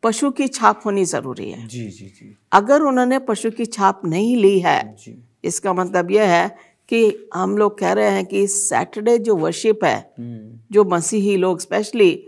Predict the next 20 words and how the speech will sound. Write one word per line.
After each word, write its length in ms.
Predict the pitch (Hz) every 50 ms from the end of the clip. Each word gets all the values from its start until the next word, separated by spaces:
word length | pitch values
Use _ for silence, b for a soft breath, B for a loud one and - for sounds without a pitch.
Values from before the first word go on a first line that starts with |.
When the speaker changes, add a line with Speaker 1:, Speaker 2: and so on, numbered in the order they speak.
| B B B B B - -
Speaker 1:
एडवेंटिस्ट 600 | 156 156 175 196 190 202 196 202 185 - - -
चर्च 300 | 202 202 202 185 175 -
जो 180 | 185 180 175 160
बड़े 420 | 160 - 180 185 185 185 175 160
स्ट्रिक्टली 440 | 147 - - 208 196 208 - 196 196
फॉलो 280 | 196 202 175 160 165 160
करते 320 | 160 180 180 156 - 196
हैं, 420 | 185 170 151 123 117 120 120 123 117
Speaker 2:
जी, 200 | 120 120 117 104
बिल्कुल। 340 | 95 95 95 - - 190
Speaker 1:
उनके 280 | 202 202 190 196 226 220
लिए 200 | 202 185 185 185
सताहट 540 | 185 - 185 165 - 160 156 165 170 165 -
का 120 | - 175
समय 300 | 165 - 165 156 160 165
बहुत 480 | 156 156 180 151 170 180 185 - - -
ही 80 | 175
भयंकर 500 | 165 156 156 156 160 160 151 151 147 151
होगा। 420 | 156 175 196 196 185 160 - - - -
Speaker 2:
जी। 440 | 113 101 - - 101 90 - - _